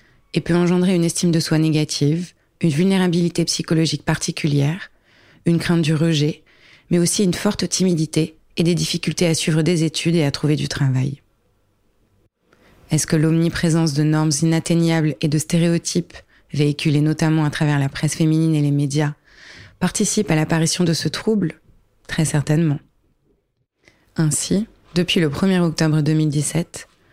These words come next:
la mention photographie retouchée est obligatoire sur tous les clichés à usage commercial, lorsque l'apparence corporelle des mannequins a été modifiée par un logiciel de traitement d'image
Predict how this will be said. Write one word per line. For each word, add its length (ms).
la 140
mention 340
photographie 640
retouchée 640
est 200
obligatoire 640
sur 160
tous 160
les 80
clichés 380
à 80
usage 320
commercial, 680
lorsque 260
l'apparence 480
corporelle 480
des 120
mannequins 560
a 120
été 180
modifiée 500
par 140
un 80
logiciel 480
de 100
traitement 360
d'image 520